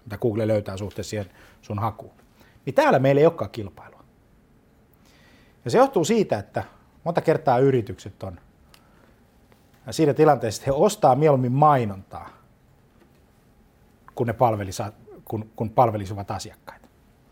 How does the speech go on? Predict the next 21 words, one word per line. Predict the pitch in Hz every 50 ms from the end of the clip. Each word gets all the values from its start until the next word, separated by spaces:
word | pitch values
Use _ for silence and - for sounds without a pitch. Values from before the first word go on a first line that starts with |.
| _ - - - - - - _ _ _ -
Kato, | 139 127
se | - 156
mainonnan | 185 247 277 254 202 165 180
ostaminen | 196 - - 156 147 127 123 110 - - _ -
Googlessa | 160 160 151 135 120 - - 113
lähtee | 110 104 - 120 113
siitä, | 107 139 123 110 104
että, | - - - 101 - - -
et, | 110 - - -
et | 107 -
ostetaan | 151 143 - - - 131 120 123
ykköspaikka. | 127 123 - 123 - - 95 92 - _ - - - _ _ _ _ _ _ _ _ _ _ _ _ _ _ _ _ _ _ -
Ne | 104
huomaa | 117 127 117 107 98 87 90
meidät. | 90 85 78 - - - _ _ _ _ _ _ _ _ _ _ _ _ _ _ _ _ _ _ _ _ _ _ _ _ _ _ _ _ _ _ -
Mut | 120 - - -
nää | 165 170 156
kaverit, | - 139 117 113 104 101 - -
jotka | 107 - - 107
satsaa | - - 113 107 - - 110 104
siihen | 110 120 107 104 101 107